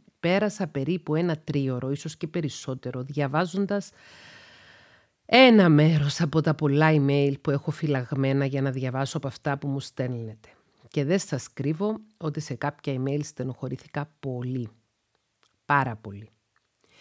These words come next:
Υπήρχε ένα συγκεκριμένο email, ξέρει ποια είναι που το είχε γράψει, με τίτλο "Τα προβλήματα μας στη ζωή μας τα δημιουργούμε εμείς", το οποίο με στενοχώρησε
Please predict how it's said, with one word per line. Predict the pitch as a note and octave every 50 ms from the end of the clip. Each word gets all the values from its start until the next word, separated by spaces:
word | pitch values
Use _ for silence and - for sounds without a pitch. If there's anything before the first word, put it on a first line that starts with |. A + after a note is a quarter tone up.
| - - - - - _ _ _ C#3
Υπήρχε | C#3 - - E3 F3 E3+ - - E3+
ένα | D#3 D#3+ E3
συγκεκριμένο | D#3 - D#3 C3+ B2 C3+ A#2 - B2+ B2 B2+ C#3+ D3 C#3+ C3 B2 B2
email, | C3+ D#3+ E3+ D#3 D3 -
ξέρει | - - - - D3+ D3+ D3 C#3 -
ποια | - - B2
είναι | B2 B2 A#2+
που | A2+ A2
το | - -
είχε | A2+ - - -
γράψει, | G#2+ - - C#3+ D#3+ D#3 - - - - F#3+ F#3 - _ _ _ _ _ _ _ _ _ _
με | _ - C#3 C3+
τίτλο | - - E3 E3+ D#3+ D#3+ - C#3+ C#3 C3+ C3 -
"Τα | - C#3+ C3
προβλήματα | - - C#3 C3+ B2 B2+ C3+ D3 D#3+ D#3 D3+ C#3 - - B2+
μας | B2+ B2+ A#2+
στη | - - - C3
ζωή | A#2+ B2 C3 B2+ B2+ D3 D3
μας | C#3 C3 A#2 -
τα | - - C3
δημιουργούμε | B2+ C3+ B2 A#2+ A#2+ A#2+ B2 B2+ C3 C#3+ C#3 B2+
εμείς", | A#2 A2+ A#2 B2 C3+ D3 D#3+ D#3 - - - -
το | - D3
οποίο | C3 C3 - D3 D#3 D#3
με | D#3 D3+
στενοχώρησε | C#3+ - - - C#3+ C#3 C3 A#2 - - - C3+ C3+ C#3 C#3+ C3+ - - D3+ C#3+ -